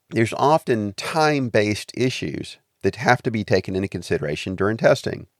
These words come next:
And again, this can take a number of different paths here, but what we often do is in a development environment, we're not refreshing that environment. We're not getting current data into that environment at the same interval as we are in production.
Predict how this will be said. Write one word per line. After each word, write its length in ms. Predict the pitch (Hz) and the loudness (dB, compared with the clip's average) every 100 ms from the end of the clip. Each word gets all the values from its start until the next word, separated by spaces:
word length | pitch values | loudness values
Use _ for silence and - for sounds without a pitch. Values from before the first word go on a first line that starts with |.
| _ | _
And 160 | 123 120 | 6 6
again, 300 | 110 120 107 | 6 6 8
this 200 | 151 - | 4 4
can 120 | 135 | 0
take 140 | 127 | 2
a 60 | 98 | 2
number 440 | 98 107 117 110 | 6 6 8 6
of 100 | 98 | 6
different 300 | 95 98 90 | 4 2 0
paths 400 | - 90 92 95 | 4 6 6 4
here, 320 | 101 95 95 - _ _ _ _ | 4 4 4 2 _ _ _ _
but 140 | 113 | 4
what 160 | 92 131 | 6 6
we 260 | 135 120 - | 6 4 4
often 460 | 143 175 - 139 98 | 6 6 4 0 2
do 340 | 104 101 101 | 4 6 4
is 300 | 85 98 92 | 6 6 4
in 100 | 90 | 2
a 60 | 90 | 0
development 440 | 95 160 180 123 | 6 8 8 6
environment, 400 | 95 98 95 95 | 6 8 8 4
we're 140 | 87 117 | 2 2
not 240 | 165 165 | 4 2
refreshing 1000 | 87 98 117 127 - - 113 110 98 80 | 2 4 4 4 0 6 6 6 -4 0
that 160 | 76 71 | 2 2
environment. 540 | 69 71 57 62 - _ - _ | 4 2 2 0 -4 _ -20 _
We're 80 | 131 | 6
not 140 | 147 113 | 6 6
getting 260 | 135 104 | 2 2
current 480 | - - 127 110 78 | -4 2 4 4 4
data 320 | 95 101 82 - | 2 4 2 2
into 400 | 135 131 117 98 | 2 2 0 2
that 180 | 82 78 | 4 4
environment 600 | 78 78 73 71 76 73 _ _ _ - | 2 2 2 0 -2 -6 _ _ _ 4
at 140 | 120 | 6
the 100 | 113 | 4
same 360 | - 120 113 101 | 4 4 6 4
interval 580 | - 113 92 87 82 80 _ | 4 4 6 6 6 2 _
as 260 | 95 92 98 | 6 6 4
we 160 | 90 | 4
are 360 | 73 85 80 78 | 8 10 10 6
in 260 | - 90 | 2 0
production. 600 | 85 131 156 - - - | 0 4 4 2 -8 -10